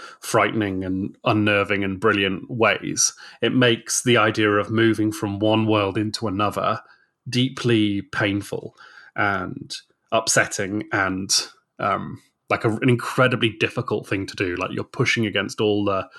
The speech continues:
all of the forces of nature. And it uses that to talk about violence and evil, I think, in a really compelling way. I think Twin Peaks has this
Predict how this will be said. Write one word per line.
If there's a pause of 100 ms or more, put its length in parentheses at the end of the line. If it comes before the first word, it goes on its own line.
(400)
all
of
the
forces
of
nature. (480)
And
it
uses
that
to
talk
about
violence
and
evil,
I
think,
in
a
really
compelling
way. (480)
I
think
Twin
Peaks
has
this